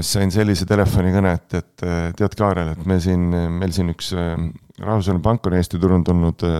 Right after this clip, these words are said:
tol korral oli see tuntud nimel, äh, D M B Nord, siis hiljem oli D M B ja tänaseks on sellest saanud Norde-, peale Nordeaga ühinemist Luminor. Et, äh, me oleme turul tulnud, et, äh, tuleb panka ehitama.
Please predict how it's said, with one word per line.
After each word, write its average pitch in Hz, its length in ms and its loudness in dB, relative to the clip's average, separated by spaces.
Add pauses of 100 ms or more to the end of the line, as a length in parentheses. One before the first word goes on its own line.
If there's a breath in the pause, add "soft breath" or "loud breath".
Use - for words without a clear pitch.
tol 95 180 0
korral 87 300 -2
oli 82 160 -2
see 87 80 0
tuntud 92 320 0
nimel, 85 460 0
äh, 82 180 -2
D 101 80 2
M 95 160 4
B 90 80 2
Nord, 107 300 2 (100)
siis 85 220 -6
hiljem 87 260 2
oli 85 160 0
D 98 140 2
M 87 100 -2
B 107 80 4
ja 85 160 2
tänaseks 85 460 -2
on 82 100 -6
sellest 85 240 -4
saanud 85 240 -2
Norde-, 85 320 -2
peale 85 320 -4
Nordeaga 92 400 -2
ühinemist 87 480 -4
Luminor. 87 380 -4 (1120 loud breath)
Et, 87 480 -6
äh, 80 300 -2
me 90 180 -4
oleme 104 160 0
turul 110 320 4
tulnud, 87 320 2
et, - 320 -6
äh, 78 240 -2 (1400 loud breath)
tuleb 113 200 0
panka 95 320 -2
ehitama. 76 460 -8